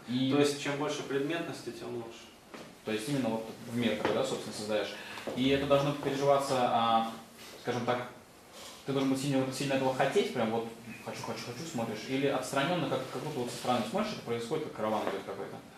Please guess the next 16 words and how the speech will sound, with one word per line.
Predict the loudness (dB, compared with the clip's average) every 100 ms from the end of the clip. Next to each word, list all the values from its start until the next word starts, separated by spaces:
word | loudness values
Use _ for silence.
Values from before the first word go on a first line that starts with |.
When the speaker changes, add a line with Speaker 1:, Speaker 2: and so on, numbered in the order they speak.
| -20 -8 2
Speaker 2:
А, | 6 8 8
как | 4 2
тебе | 2
сказать, | 2 2 4 4 4
это | 4 6 8
на | 6
самом | 4 4 4 6
деле | 4 6 8 10 10 8 8 6 2
суть | 0 0 2
эмоций, | 4 6 4 0 -2 -2 -2
эмоциональное | -2 -2 0 2 4 4 4
отношение | 2 -2 -2 -2 -4 -4
к |
этому, | -4 -2 -2
это | -2
вторично. | -2 2 2 2 -4 -8